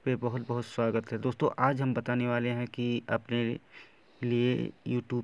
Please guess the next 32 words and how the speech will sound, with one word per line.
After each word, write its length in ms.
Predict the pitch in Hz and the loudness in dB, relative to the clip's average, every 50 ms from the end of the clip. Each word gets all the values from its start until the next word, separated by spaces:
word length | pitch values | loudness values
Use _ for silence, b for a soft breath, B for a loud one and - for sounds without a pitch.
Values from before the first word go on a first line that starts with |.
| - - | -6 -4
चैनल 320 | - 123 117 117 117 113 | -2 0 0 2 0 -2
कैसे 320 | 110 - 120 110 - - 110 | -2 -2 -4 -2 -2 -4 -6
create 340 | - - 110 113 113 110 - | -6 -2 0 0 0 0 -2
करें। 320 | - 113 110 117 131 127 131 - - - - b b b b b b b - - - - - _ - _ _ - - - - - | -4 -2 -2 -2 -4 -4 -8 -10 -20 -20 -20 b b b b b b b -20 -20 -20 -20 -20 _ -20 _ _ -20 -20 -20 -12 -2
तो 80 | - 127 123 123 107 | 0 2 2 2 2
दोस्तों, 460 | 104 127 131 117 - - - 131 127 127 120 117 - - - - - - - - - - - - | 2 2 2 2 0 -2 0 2 2 2 2 0 -4 -6 -14 -20 -20 -20 -20 -20 -20 -20 -16 -2
चलिए 520 | - 139 127 117 131 135 135 135 135 - - - - - _ - - - - | 0 0 2 4 4 4 6 6 4 2 0 -6 -14 -20 _ -20 -20 -20 -10
हम 340 | - 107 117 117 120 117 117 117 | -6 -4 -2 0 0 2 2 2
आपको 320 | 117 113 - - 120 113 | 2 2 0 -4 -2 0
बताते 480 | 110 113 113 - 117 113 110 - 135 127 | 0 0 2 2 2 0 2 0 -2 0
हैं 160 | 123 123 123 120 | 0 0 -2 -4
कि 200 | - - 123 120 120 120 117 113 113 117 | -2 -2 -2 0 0 0 0 0 2 2
YouTube 400 | 117 113 117 - 120 113 113 - - | 0 -2 -2 -4 -6 -6 -6 -6 -2
चैनल 260 | 123 120 113 113 113 113 - | -2 0 0 0 -2 -2 -2
कैसे 240 | 120 110 - - 113 | -4 -4 -4 -4 -8
create 340 | - - - 117 120 120 - | -8 -4 -2 0 0 0 -2
किया 200 | - - 120 117 | -4 0 0 2
जाता 280 | 107 120 117 113 - 117 | 2 2 0 0 0 0
है। 160 | 117 120 123 - | 0 2 0 -2
अगर 240 | - 113 120 117 | -4 -2 0 0
हमारा 300 | 117 113 110 110 110 113 110 104 | 0 0 0 0 0 0 -2 0
वीडियो 400 | 110 110 107 110 110 113 113 113 - - | -2 -2 0 0 0 0 0 0 -2 -6
अच्छा 260 | 113 110 - - - 120 | -8 -8 -8 -6 -4 -2
लगे 240 | 120 117 117 127 | -2 0 0 -2
तो 140 | 123 - 120 | -2 0 -2
हमारे 260 | 113 107 107 107 110 | 0 0 -2 -4 -4
चैनल 280 | 104 - 110 110 113 110 | -6 -4 -4 -4 -4 -4
को 140 | 104 - 117 | -4 -2 -2
लाइक, 260 | 113 113 113 113 113 - | 0 2 2 0 -2 -4
subscribe 600 | - 113 107 - - - - 117 113 117 113 110 | -6 -8 -8 -8 -12 -8 -4 -2 -2 -2 -2 -4
ज़रूर 300 | 117 113 104 107 104 104 - | -4 -4 -4 -4 -6 -4 -4
करिए। 260 | 107 104 101 107 | -4 -4 -4 -6